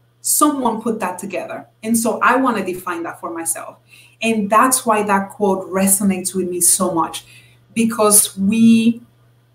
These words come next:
as humans can pause and try to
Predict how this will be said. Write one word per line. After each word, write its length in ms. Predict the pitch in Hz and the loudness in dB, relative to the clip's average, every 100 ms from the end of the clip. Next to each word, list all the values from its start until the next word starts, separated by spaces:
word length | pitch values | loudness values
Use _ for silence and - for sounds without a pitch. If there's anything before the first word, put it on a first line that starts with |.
| _ _ - | _ _ -6
as 180 | 196 | -6
humans 720 | - 214 226 175 170 196 - - _ _ | -4 0 2 2 0 -2 -6 -12 _ _
can 360 | - 226 202 196 | -2 2 2 0
pause 580 | - 220 311 - - - _ _ _ _ _ | -2 -2 0 0 -4 -8 _ _ _ _ _
and 220 | 214 202 | 0 2
try 220 | 196 214 208 | 2 2 4
to 260 | 202 190 | 4 2